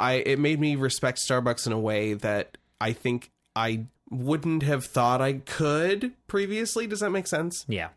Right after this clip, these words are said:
Speaker 2: I will say, I, I agree with you on, like, the idea of what they created.
Speaker 1: Sure.
Speaker 2: And I think the execution was done very well.
Speaker 1: Yeah.
Speaker 2: I think the placement of the store was kind of odd. Like, I understand why they put it on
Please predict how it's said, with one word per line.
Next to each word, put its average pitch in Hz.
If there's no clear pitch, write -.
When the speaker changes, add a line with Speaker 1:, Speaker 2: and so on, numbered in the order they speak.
Speaker 2:
I 123
will 160
say, 127
I, 143
I 123
agree 120
with 123
you 139
on, 104
like, 107
the 110
idea 98
of 101
what 104
they 90
created. 120
Speaker 1:
Sure. 95
Speaker 2:
And 123
I 110
think 160
the 120
execution -
was 87
done 82
very 87
well. 139
Speaker 1:
Yeah. 101
Speaker 2:
I 117
think -
the 120
placement 117
of 139
the 139
store 147
was 123
kind 104
of 98
odd. 95
Like, 120
I 123
understand 143
why 98
they 107
put 104
it 104
on 95